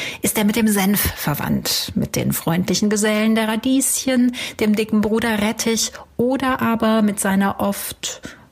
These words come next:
ganz verschmähten Schwester Steckrübe. Heute aber zum Meerrettich. Im besten Fall kennen wir seine Pfahlwurzel, ein schwarz-weißes Meisterwerk,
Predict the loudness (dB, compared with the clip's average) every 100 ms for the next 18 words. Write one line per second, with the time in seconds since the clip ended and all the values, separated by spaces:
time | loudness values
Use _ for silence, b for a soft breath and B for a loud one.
0 | _ 0 0 0 0 0 2 2 2 0
1 | 0 0 0 -2 -2 -2 0 0 0 -2
2 | -4 -4 -4 -2 -2 0 -2 -4 -12 -20
3 | -20 -18 -18 -18 _ _ -20 _ _ -20
4 | -20 -20 -20 _ -20 -2 0 0 -2 -2
5 | 0 -2 -4 -10 0 4 4 2 -4 -10
6 | -10 -10 -12 -16 _ B B B B 0
7 | 2 2 2 0 0 0 0 0 0 2
8 | 2 2 2 2 2 0 -2 0 0 0
9 | 0 0 0 -2 -2 0 0 0 0 2
10 | 2 0 -2 -2 0 0 0 -2 -2 0
11 | 0 0 0 2 2 2 0 -2 -2 -2
12 | -2 -4 -6